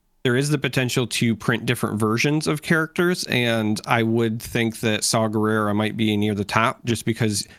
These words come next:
even if you don't do the Rogue One version, you could do, like, an earlier Clone Wars version, right? He's, he's one of those weird in-between ones that actually has, like, a lot of history because of his appearances in several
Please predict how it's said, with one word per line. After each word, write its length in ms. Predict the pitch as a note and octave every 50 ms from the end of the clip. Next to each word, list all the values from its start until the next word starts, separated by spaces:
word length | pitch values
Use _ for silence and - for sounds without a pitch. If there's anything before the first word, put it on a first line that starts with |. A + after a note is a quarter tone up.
| _ _ _ _ -
even 220 | D#3 C#3+ D3 C3+
if 120 | B2+ -
you 60 | C3+ B2
don't 220 | B2+ B2 A#2 A#2+
do 380 | A2+ B2+ B2 A#2+ A#2+ A#2 A#2 A2+
the 160 | A#2 A2+ G#2+
Rogue 300 | G#2+ A#2 A#2 A2+ G#2+ A2+
One 260 | A2 A2+ A2+ B2 B2
version, 400 | C3 C3 C#3 C#3+ C#3+ D#3 D#3+ D3+
you 140 | B2+ A#2 A2+
could 160 | - A#2 G2
do, 160 | A2 A2 G#2+
like, 200 | G#2 G#2+ G#2+ -
an 100 | A2 G2+
earlier 480 | - G#2+ A2 A2+ G#2+ A2 G#2 G2+ G2+ G2+
Clone 360 | - - - A#2 A2+ A2+ A2+
Wars 300 | A2 A2+ A2 A2 A2 -
version, 440 | A2+ A2+ A2 A2 A2+ A#2 A2+ A2 A2+
right? 220 | G#2+ G#2+ A2 A#2+
He's, 380 | A2+ - C3+ C3 C3+ C3 A2+ -
he's 180 | - C3 C3+ D3
one 120 | D3 C#3
of 80 | C3+ B2+
those 280 | C3 B2+ A#2+ A2 - - - - _ _ _ _ _ _ _ _ -
weird 300 | B2+ C#3 C#3+ D3 C#3 C#3
in-between 460 | C3+ C3 A#2+ G#2+ - - C3+ C#3 C#3+
ones 180 | B2+ A2+ G#2+
that 120 | G#2 A2 A2+
actually 360 | B2 D#3 F3+ - - D3 A#2
has, 160 | B2 A#2+ A2
like, 120 | A#2+ A2+ A2
a 60 | G#2
lot 380 | G2+ G#2+ A2+ A#2 B2 B2+ B2+
of 180 | B2 A2+ G#2 G2+
history 760 | - C3+ B2+ - - - C3 A#2 A2+ A2 G#2 G2+ G#2 G2+ F#2+ - _ _ _ _ _ _ _ _ _ _ _ -
because 280 | A#2 - - C#3 A#2+ B2
of 140 | A#2 G#2+
his 200 | G2+ B2+ A2+ G#2+
appearances 640 | A2+ - - B2 A2+ A2 A2+ A2+ - A#2 A2 G#2+ G#2
in 200 | G#2+ G#2 G2+ G#2
several 600 | G2+ - - A2+ G#2+ G#2 A2 G#2+ G2+ G2 F#2+ F#2+